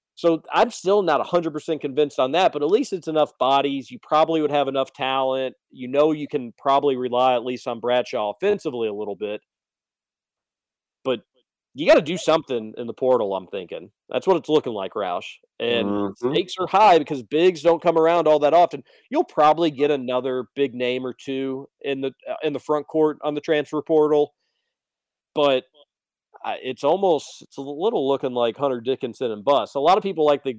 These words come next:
Speaker 1: the, the four or the wing or the two. He can play multiple positions from Northern Colorado. That doesn't help you in, in the regards that we're talking about,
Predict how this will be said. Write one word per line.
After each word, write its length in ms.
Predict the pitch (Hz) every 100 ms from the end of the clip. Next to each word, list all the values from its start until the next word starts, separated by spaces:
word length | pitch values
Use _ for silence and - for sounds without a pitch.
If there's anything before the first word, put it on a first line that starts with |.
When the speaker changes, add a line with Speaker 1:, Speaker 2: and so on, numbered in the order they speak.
| -
Speaker 1:
the, 240 | 131 120 110 _
the 120 | - 117
four 640 | - 151 147 135 123 123
or 180 | 123 120
the 80 | 113
wing 560 | 120 135 123 113 110 110
or 260 | 113 104 _
the 60 | -
two. 400 | - 151 127 101
He 120 | 117
can 100 | 110
play 180 | 110 113
multiple 420 | 107 110 117 101
positions 540 | 101 107 110 104 95 _ _ _ _
from 180 | 160 143
Northern 360 | 151 151 139
Colorado. 880 | 123 135 127 113 120 120 107 98 98 _ _ _ _ _ _
That 120 | 160 165
doesn't 220 | 175 156
help 240 | 160 143
you 300 | 143 123 110 _
in, 300 | 139 127 120 -
in 240 | 117 127 113
the 80 |
regards 400 | 117 101 120 107
that 100 | -
we're 160 | 104 110
talking 380 | 104 92 90 85
about, 260 | 85 82